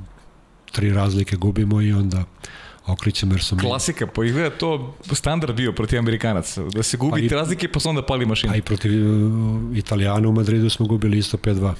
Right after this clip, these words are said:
Speaker 2: A do, to ćemo poslije u Madridu.
Speaker 1: Da, da, to su, znači, tri finala koje smo osvojili, sva tri smo, ne, ne samo da smo gubili,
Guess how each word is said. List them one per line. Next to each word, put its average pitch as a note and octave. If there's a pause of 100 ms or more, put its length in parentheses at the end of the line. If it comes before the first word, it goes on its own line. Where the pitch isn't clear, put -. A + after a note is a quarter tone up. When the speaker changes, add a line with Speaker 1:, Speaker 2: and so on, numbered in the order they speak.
(220)
Speaker 2:
A A2+
do, A#2
to A#2+
ćemo A2+
poslije A2
u F2+
Madridu. F#2+
Speaker 1:
Da, F#2+
da, F#2
to F#2
su, -
znači, F#2
tri G2+
finala F#2+
koje -
smo -
osvojili, G2
sva G2
tri G2
smo, F#2+
ne, G2
ne G#2+
samo G2+
da G2+
smo G2+
gubili, G2+